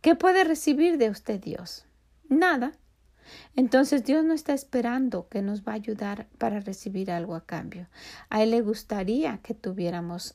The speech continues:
nuestra comunión con Él, que tuviéramos, que Él tuviera nuestro corazón, que tuviera todo nuestro amor. Ese es el deseo de Dios, pero Él no nos da a fuerza.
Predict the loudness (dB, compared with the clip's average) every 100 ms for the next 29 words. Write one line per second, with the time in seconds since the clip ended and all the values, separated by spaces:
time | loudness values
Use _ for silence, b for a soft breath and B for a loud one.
0 | _ -4 -2 -2 -6 -10 -8 -8 -6 -4
1 | -4 -6 -6 -8 -6 -6 -10 B B B
2 | B _ -2 0 -2 0 0 -2 -4 -4
3 | -8 -12 -20 _ -16 -14 -2 -2 -2 -4
4 | -4 -2 -2 -2 -4 -4 -6 -8 -10 -8
5 | -8 -10 -10 -8 -8 -10 B B B B
6 | -4 -4 -2 -2 0 0 0 -2 -4 -2
7 | -4 -6 -6 -6 -4 -4 -4 -6 -6 -6
8 | -4 -4 -4 -6 -6 -6 -6 -8 -8 -8
9 | -6 -4 -2 -2 -2 -4 -6 -8 -8 -8
10 | -14 -8 -6 -6 -10 -18